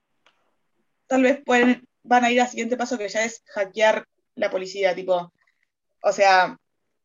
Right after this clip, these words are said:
tener el control de todo. Porque si no, no sé qué sería lo que... Lo que, ay, la cara de...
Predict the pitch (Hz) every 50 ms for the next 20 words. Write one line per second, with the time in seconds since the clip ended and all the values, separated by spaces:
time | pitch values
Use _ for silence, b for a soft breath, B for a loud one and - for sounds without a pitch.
0 | _ _ _ - 220 233 247 247 233 220 202 196 214 220 226 220 208 196 180 -
1 | _ _ - 202 196 196 190 190 175 170 170 170 _ _ _ _ _ _ _ _
2 | _ _ _ _ _ _ - - - 196 180 190 190 214 233 247 220 196 196 -
3 | 202 180 - 170 170 170 175 175 175 175 170 170 175 170 175 170 165 165 - _
4 | - 185 190 - - 240 226 214 202 190 190 208 214 208 190 190 190